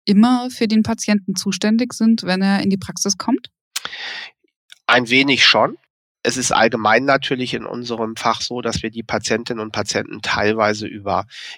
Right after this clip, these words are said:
Speaker 2: Jahre, wenn nicht gar Jahrzehnte betreuen. Gerade in einer chronischen,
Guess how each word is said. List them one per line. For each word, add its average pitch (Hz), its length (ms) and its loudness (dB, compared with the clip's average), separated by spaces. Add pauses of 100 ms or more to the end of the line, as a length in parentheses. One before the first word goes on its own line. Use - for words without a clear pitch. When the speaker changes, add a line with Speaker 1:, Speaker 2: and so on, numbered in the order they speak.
Speaker 2:
Jahre, 110 480 2
wenn 101 120 0
nicht 104 200 -6
gar 98 160 2
Jahrzehnte 110 640 0
betreuen. 101 640 -8 (1080)
Gerade 95 360 -2
in 104 140 -4
einer 98 100 -4
chronischen, 117 760 -4